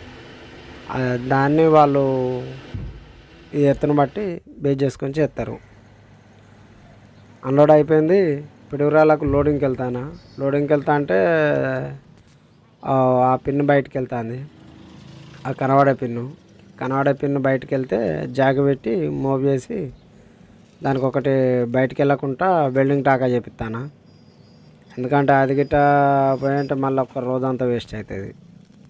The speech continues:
వాళ్ళు కట్టాలోళ్ళు రావాలి, ఆ పిన్ సెట్ చేయాలి, వేయాలి, ఇక అదంతా పెద్ద పని అవుతుంది అని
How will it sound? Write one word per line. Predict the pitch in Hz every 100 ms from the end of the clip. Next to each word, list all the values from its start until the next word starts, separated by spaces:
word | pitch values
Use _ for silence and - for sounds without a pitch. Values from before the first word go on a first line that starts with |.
| - -
వాళ్ళు | 123 127
కట్టాలోళ్ళు | - 123 135 131 127 127
రావాలి, | 123 120 120 123
ఆ | 120
పిన్ | 117 120 123
సెట్ | - 117
చేయాలి, | 120 120 120 113 113
వేయాలి, | 113 117 120 113 110 - - - - - - - - - - - -
ఇక |
అదంతా | 123 120 123 120
పెద్ద | 151 131
పని | 127 123 127
అవుతుంది | 131 135
అని | 131